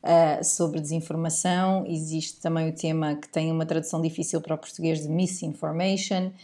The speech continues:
Existe também a vulgar expressão de fake news que nós estamos a tentar que deixe de ser utilizada porque ela é uma contradição em si mesma. Portanto, à partida, o conceito de notícia pressupõe que se trata de,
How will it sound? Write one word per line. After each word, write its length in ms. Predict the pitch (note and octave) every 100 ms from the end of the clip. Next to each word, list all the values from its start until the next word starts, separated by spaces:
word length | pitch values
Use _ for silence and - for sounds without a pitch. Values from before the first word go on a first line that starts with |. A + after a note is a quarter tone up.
| - -
Existe 340 | D#3+ F3+ -
também 580 | F3+ D#3+ F3 E3+ D#3+ -
a 200 | - E3
vulgar 360 | D#3+ E3 E3
expressão 460 | D#3+ - - E3 D#3+
de 80 | D3
fake 260 | E3 D#3+
news 360 | F3 E3+ F3 F3
que 120 | -
nós 200 | E3 E3+
estamos 320 | - E3 E3+
a 60 | E3+
tentar 520 | E3+ E3+ E3 D#3 D#3
que 140 | - -
deixe 260 | D#3+ -
de 60 | -
ser 180 | - E3
utilizada 760 | E3 E3+ E3 E3+ E3 E3 E3+ - - _ _ _
porque 340 | F#3+ E3 - E3
ela 300 | D#3+ D#3+ D#3+
é 320 | D#3 D#3+ -
uma 340 | E3 D#3+ D#3
contradição 640 | D3+ D#3+ D3+ D3 D3 D3
em 80 | D3
si 180 | D#3 D3+
mesma. 420 | D3+ D#3 D#3 D#3+
Portanto, 480 | D#3+ - - C#3+ -
à 100 | -
partida, 540 | D#3+ D#3+ - E3 D#3 D#3+
o 20 |
conceito 460 | E3 E3+ D#3 D3+ -
de 100 | F#3+
notícia 640 | F#3+ G#3 G3+ F3+ D#3 D#3 - _
pressupõe 720 | - - - - F3+ F3 F3 -
que 100 | -
se 140 | -
trata 360 | - D#3 D#3 D#3
de, 340 | D3 D#3+ D#3